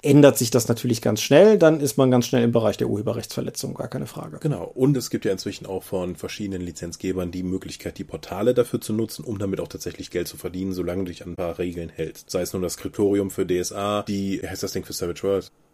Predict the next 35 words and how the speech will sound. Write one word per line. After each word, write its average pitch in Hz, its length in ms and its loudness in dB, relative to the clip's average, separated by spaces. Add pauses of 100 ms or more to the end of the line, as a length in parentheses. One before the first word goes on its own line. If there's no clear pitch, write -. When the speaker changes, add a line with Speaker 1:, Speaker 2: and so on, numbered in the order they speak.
(140)
Speaker 2:
Die 95 60 -2
Adventure 98 360 0
League, 85 180 -6
glaub 82 280 -2
ich. - 180 -10
Die 110 180 -2
hat 110 160 -4
Shane 107 260 -2
ins 95 220 -4
Leben 98 260 0
gerufen. 95 380 -2
Es 92 140 -4
gibt 98 240 -6
die 98 200 -2
Dungeon 101 280 -2
Masters 98 400 -4
Guild 95 340 4
für 92 500 0
D 95 160 -4
and 92 120 -4
D 92 80 -4
fünf 104 280 -4
Inhalte. 90 540 -4
Speaker 1:
Storytellers 131 640 8
Vault 123 320 10
für 127 120 0
die 117 100 4
Welt 120 160 6
der 120 80 2
Dunkelheit. 120 840 6
Speaker 2:
Genau. 90 260 -4
Speaker 1:
Infiniverse 127 800 6
Exchange 120 580 6
für 117 220 0
Torg. 147 560 4